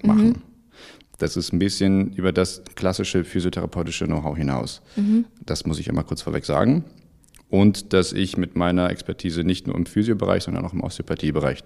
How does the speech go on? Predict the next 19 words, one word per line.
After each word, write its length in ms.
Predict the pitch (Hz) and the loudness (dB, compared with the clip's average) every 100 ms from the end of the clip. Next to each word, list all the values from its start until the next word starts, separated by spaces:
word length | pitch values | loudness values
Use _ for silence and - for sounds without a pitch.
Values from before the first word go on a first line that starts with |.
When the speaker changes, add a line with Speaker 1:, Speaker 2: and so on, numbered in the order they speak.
| - | -12
Speaker 2:
tätig 300 | 76 - - | -10 -10 -2
bin 160 | - | 2
Speaker 1:
Mhm. 60 | 208 | 2
Speaker 2:
und 120 | 240 | 2
da 180 | 73 67 - - - | 0 -2 -6 -20 -8
viele 300 | - 95 87 | 2 4 4
Skills 340 | - 90 85 | 4 2 2
mit 180 | - - | -4 -4
reinkommen. 500 | 71 73 - 60 - - _ - - - - - - - _ _ _ _ _ _ _ _ - _ _ _ _ _ _ _ | -2 -4 -4 -4 -4 -12 _ -20 -20 -20 -18 -20 -20 -20 _ _ _ _ _ _ _ _ -20 _ _ _ _ _ _ _
Nehmen 160 | 117 131 | 4 6
wir 20 | |
mal 140 | 135 | 8
an, 120 | 113 123 | 6 4
du 80 | |
kommst 240 | 117 120 117 | 4 0 0
jetzt 120 | 110 | 0
in 60 | 98 | -2
die 60 | |
Praxis 480 | 90 98 - 151 156 | -2 -4 -4 -8 -8